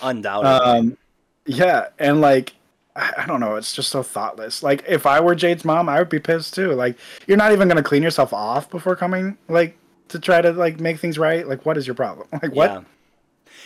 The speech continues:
Speaker 1: Yeah, and, and, I mean, the mom, well, Jade obviously knew because
Speaker 2: Mm-hmm.
Speaker 1: Mia and Jade had the argument about whether or not to let Riley, uh, try it. But
Speaker 2: Mm-hmm.
Speaker 1: nobody was gonna tell the police that,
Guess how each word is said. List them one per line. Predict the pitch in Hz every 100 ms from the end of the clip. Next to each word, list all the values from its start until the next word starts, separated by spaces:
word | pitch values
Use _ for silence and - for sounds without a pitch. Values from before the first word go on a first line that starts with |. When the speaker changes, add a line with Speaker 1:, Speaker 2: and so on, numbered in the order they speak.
| -
Speaker 1:
Yeah, | - 156 135
and, | 151 147 139
and, | 151 139 131
I | 135
mean, | 135 127
the | 123
mom, | 123 135 135 127 120
well, | 127 131
Jade | 127 170 165 139 123 120
obviously | - 117 117 110 110 104
knew | 101 110 101 85 85 - _ _ _ _ _
because | 101 117 143
Speaker 2:
Mm-hmm. | 139
Speaker 1:
Mia | 120 110 117
and | 107 92
Jade | 98 98
had | 92 95
the | 92 92
argument | 92 90 92 90 87 -
about | 82 82 80
whether | 85 85
or | 85 82 78
not | 90 82 82
to | 87
let | 85 80
Riley, | 80 78 85 78 78
uh, | 73 71 71
try | - 92 76
it. | 76 - _ _ - - _ -
But | 139
Speaker 2:
Mm-hmm. | 135
Speaker 1:
nobody | 131 120 120
was | 98 95
gonna | 104 87
tell | 90 110
the | 85
police | 82 90 104 101 -
that, | - 85